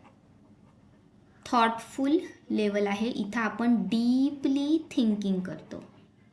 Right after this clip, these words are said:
about the concept, about anything. रिफ्लेक्टिव्ह टीचिंग, रिफ्लेक्टिव्ह टीचिंग or लर्निंगमध्ये आपण डीपली थिंकिंग करतो. ओके, so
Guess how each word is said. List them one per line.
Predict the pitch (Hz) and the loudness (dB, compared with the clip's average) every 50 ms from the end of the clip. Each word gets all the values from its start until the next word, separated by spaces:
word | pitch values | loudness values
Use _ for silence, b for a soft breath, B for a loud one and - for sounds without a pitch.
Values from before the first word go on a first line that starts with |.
| _ B B B B B B B B B - | _ B B B B B B B B B -4
about | 202 202 220 226 254 269 247 233 220 208 233 | -2 0 0 2 2 2 0 0 -2 -2 -2
the | 247 285 311 302 - - 220 | -2 -4 -4 -8 -8 -6 -4
concept, | 208 185 185 185 185 175 170 170 - - 190 | -4 -2 -4 -4 -4 -6 -8 -10 -10 -8 -6
about | 196 214 220 233 247 247 - - - 226 | -4 -2 -2 -2 -2 -4 -4 -4 0 2
anything. | 220 233 247 254 247 - - 285 277 302 359 - B B B B B B B B 220 | 2 4 2 2 0 0 0 0 0 0 -2 -4 B B B B B B B B -4
रिफ्लेक्टिव्ह | 233 226 - - 240 233 233 233 - 269 277 254 | -4 -4 -2 -2 -2 -2 -2 -2 -4 -2 -2 0
टीचिंग, | 254 269 254 247 247 - - - 202 220 202 | 0 -2 -4 -4 -4 -6 -6 -6 -4 -4 -2
रिफ्लेक्टिव्ह | 226 226 226 - 240 233 233 - - - 269 269 262 | -2 -4 -4 -4 -4 -6 -6 -6 -4 -2 0 0 0
टीचिंग | - 254 240 - 254 254 247 | 0 -2 -2 0 0 0 2
or | 247 247 | 2 2
लर्निंगमध्ये | 247 247 226 220 220 226 233 233 233 226 226 240 240 | 2 0 0 2 2 2 2 0 0 -2 -2 -2 -4
आपण | 233 - 247 247 214 196 | -2 0 2 2 2 2
डीपली | 226 240 240 226 - 247 240 262 277 - | 2 0 0 0 0 -2 0 0 0 0
थिंकिंग | - 269 240 226 226 233 233 240 240 | 2 4 4 4 4 0 0 0 0
करतो. | 240 247 240 226 - - 294 - B B B B B B B B | 0 -2 -6 -6 -6 -4 -4 -4 B B B B B B B B
ओके, | - 240 233 - 285 320 370 - B B B B B B - - | -4 -4 -4 -2 -6 -6 -6 -8 B B B B B B -4 0
so | 269 | 0